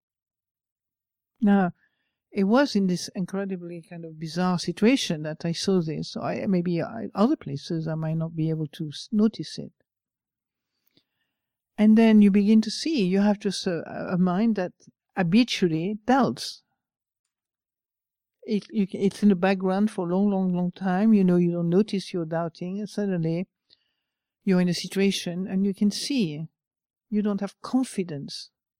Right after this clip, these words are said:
Doubt and confidence are opposite, aren't they? Your lack of confidence doesn't give you a chance to, um, notice doubt. You just kind of completely enthralled with this habit.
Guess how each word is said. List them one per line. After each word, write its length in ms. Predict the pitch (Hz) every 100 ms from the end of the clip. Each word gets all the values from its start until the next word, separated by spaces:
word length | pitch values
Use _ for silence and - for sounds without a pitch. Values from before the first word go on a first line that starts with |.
| _ _ _ _ _ _ 233 160
Doubt 320 | 190 220 -
and 160 | 190
confidence 720 | - 226 226 170 160 143 -
are 160 | 185 170
opposite, 560 | 214 190 151 143 - -
aren't 220 | 208 175
they? 140 | 156 - _ _ _ _ _ _ _ _ _ _ 202
Your 80 |
lack 300 | 202 214 269
of 180 | 220 -
confidence 720 | - 208 196 170 165 180 190 - -
doesn't 380 | 196 190 190 175
give 180 | 175
you 160 | 165 175
a 40 |
chance 400 | 165 - 175 170 -
to, 340 | 170 160 170 _ _ _ _ _ _ _ _ _ _ _ _ -
um, 360 | 208 170 185 247 285
notice 420 | 190 - 180 -
doubt. 600 | - 226 180 135 - - _ _ _ _ _ _ -
You 140 | 202
just 300 | 175 190 -
kind 160 | 180 170
of 140 | 165 - _ _ _
completely 680 | - 190 220 208 190 170 180 _ _ _ -
enthralled 760 | 185 180 - 226 226 185 175 170
with 200 | 170 180
this 180 | - -
habit. 480 | 220 165 - -